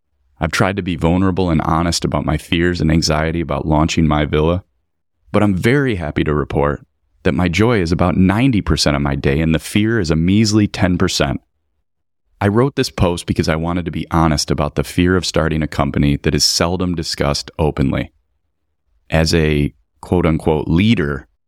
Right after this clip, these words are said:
I naturally want to exude confidence and self-assuredness, but there is a fear that is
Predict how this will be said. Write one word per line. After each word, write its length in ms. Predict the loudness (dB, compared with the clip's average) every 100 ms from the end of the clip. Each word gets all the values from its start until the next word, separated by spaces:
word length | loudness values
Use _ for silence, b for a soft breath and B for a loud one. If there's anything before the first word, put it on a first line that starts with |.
| _ _ _ _
I 100 | 0
naturally 460 | 2 2 0 0 2
want 240 | 0 -2
to 100 | 0
exude 400 | -2 2 2 0
confidence 640 | -2 -2 0 0 0 0 0
and 200 | 0 2
self-assuredness, 1000 | 0 0 -2 0 0 0 -2 -2 -2 -6 _ _ _ _ _ _ _ -4
but 140 | -2
there 180 | 0 -2
is 140 | -2 -6
a 80 |
fear 440 | -10 0 2 4 2
that 120 | 0
is 160 | -2